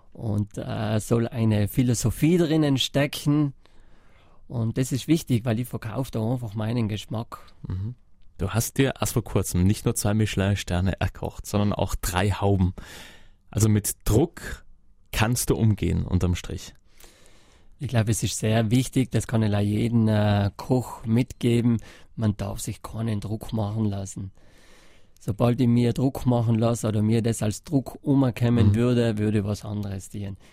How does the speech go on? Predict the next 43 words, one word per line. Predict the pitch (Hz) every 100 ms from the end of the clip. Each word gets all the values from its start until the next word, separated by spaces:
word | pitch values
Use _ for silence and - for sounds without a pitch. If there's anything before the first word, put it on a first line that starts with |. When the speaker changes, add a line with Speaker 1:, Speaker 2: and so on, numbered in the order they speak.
| -
Speaker 1:
Ich | 113
mach | 110 110
das | - 104 107
einfach | 104 107 101 95
aus | 98 -
Spaß, | - 104 107 123 - -
ich | - 107
mach | 110 107
das, | 104 -
weil | 104 101
ich's | -
gerne | - 113 120 113
mach. | 113 113 - - - - - -
Es | - -
ist | 117 -
sicherlich | 139 - 123 113 -
toll, | - 147 156
wenn | 139 127
man | 117
einmal | 127 139 135 123
zu | - 123
Jahr | 131
die | 135 120
Bestätigung | 120 - 120 135 147 127 123
bekommt, | 104 110 123 123 127 - -
aber | 113 107
Druck | 117 123 -
ist | 117 120
das | 104
für | -
mich | 101 98
keiner, | - 104 107 98
weil | 98 98
kochen | - 123 - 120
tue | 120 110
ich | 143
immer | 123 117
für | -
meine | 104 104 104 101
Gäste, | 110 - 104 113
was | 101
draußen | 110 104 104 110
sitzen. | - 107 - 110